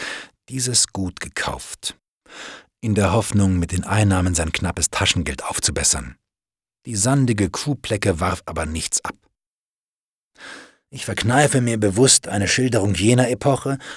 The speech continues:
während der am Kavaliershaus ein Schild hing mit der Inschrift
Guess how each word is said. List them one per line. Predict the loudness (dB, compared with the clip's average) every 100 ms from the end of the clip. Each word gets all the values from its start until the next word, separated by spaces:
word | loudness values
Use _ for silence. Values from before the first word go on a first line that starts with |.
| -14
während | 0 4 6 6 4 0 -2
der | 0 0
am | 0
Kavaliershaus | 2 2 2 4 4 2 2 0
ein | 0 0
Schild | 4 2 2
hing | -2 0
mit | 0
der | -2
Inschrift | 0 0 2 0 -4 -14